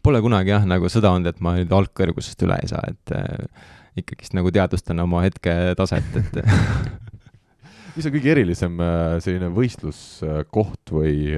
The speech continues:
Speaker 2: ilmastikuolud, kus sa oled võistelnud, tuleb sul kohe meelde midagi ekstreemset oma karjäärist?
Speaker 1: Ma olen,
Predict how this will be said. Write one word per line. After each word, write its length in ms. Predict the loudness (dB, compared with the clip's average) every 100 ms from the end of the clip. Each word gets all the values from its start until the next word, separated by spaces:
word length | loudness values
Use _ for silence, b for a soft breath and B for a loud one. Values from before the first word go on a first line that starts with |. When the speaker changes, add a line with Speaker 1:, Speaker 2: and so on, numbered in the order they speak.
| -2 0
Speaker 2:
ilmastikuolud, 1400 | 0 0 -6 -12 -8 -4 -2 -2 -2 0 2 2 2 -2
kus 160 | -14 -10
sa 80 | -8
oled 160 | -4
võistelnud, 400 | -4 -4 -8 -8
tuleb 240 | -6 -6 -4
sul 140 | -4
kohe 100 | -2 0
meelde 320 | -2 -4 -4
midagi 240 | -4 -2
ekstreemset 560 | -4 -2 -2 -2 -8 -6
oma 140 | -4 -2
karjäärist? 400 | -2 -4 -10 -20 _ b b b b b b b
Speaker 1:
Ma 160 | 2 4
olen, 300 | 4 4